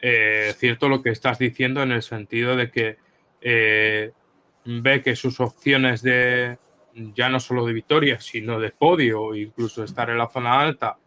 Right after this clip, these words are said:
eh, en cierta, en, en cierta parte o en gran parte se están esfumando por la incorporación de nuevos equipos, el cual están haciendo,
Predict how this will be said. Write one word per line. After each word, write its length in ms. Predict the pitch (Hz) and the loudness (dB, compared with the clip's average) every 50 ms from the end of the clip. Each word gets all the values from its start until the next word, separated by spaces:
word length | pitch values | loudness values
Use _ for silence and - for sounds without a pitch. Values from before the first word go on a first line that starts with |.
| _ _ _ _ _ _ _ _ | _ _ _ _ _ _ _ _
eh, 240 | 123 120 120 117 113 | -6 -4 -2 -2 -4
en 80 | 113 110 | -4 -2
cierta, 480 | - 135 127 127 - 139 135 131 123 120 120 | 0 0 2 2 4 4 6 6 4 2 0
en, 140 | 120 120 117 - - _ _ _ _ _ - - - | -4 -6 -8 -10 -16 _ _ _ _ _ -16 -14 -10
en 240 | 113 113 110 104 - | -10 -10 -10 -8 -4
cierta 400 | - 135 135 127 - 135 - - | -2 -2 0 2 2 0 2 4
parte 240 | 151 - 123 - | 2 2 2 0
o 80 | 123 113 | -2 -2
en 100 | 110 110 | -2 0
gran 220 | 120 127 127 123 | 0 0 0 0
parte 300 | - 147 143 - 127 110 | 0 0 0 0 -2 -6
se 100 | - - | -6 -8
están 240 | 98 - - 117 117 | -10 -6 -4 -2 -2
esfumando 680 | 117 113 - - 127 120 123 135 147 147 131 113 101 | -2 -4 -6 -4 -4 -2 0 0 0 0 0 -4 -4
por 220 | - - 110 110 110 | -4 -6 -8 -6 -6
la 80 | 110 | -6
incorporación 640 | 107 - 110 107 104 - 110 110 107 - 139 131 117 | -6 -4 -4 -4 -4 -2 -2 -4 -4 -4 -4 -6 -4
de 100 | 110 107 | -6 -6
nuevos 380 | 107 113 117 117 117 113 - | -6 -6 -4 -4 -4 -4 -4
equipos, 500 | 120 117 - 147 143 - 117 107 - - _ _ - - - - _ - | -4 -2 -2 -2 0 0 -2 -2 -4 -6 _ _ -20 -20 -20 -20 _ -2
el 160 | - - 117 | 0 0 2
cual 300 | - 156 156 139 131 120 | 4 6 8 8 8 6
están 260 | 117 - - 139 135 | 4 0 0 -2 -2
haciendo, 440 | 127 117 139 147 143 131 117 104 - | -2 0 -2 -2 -2 -2 -4 -4 -6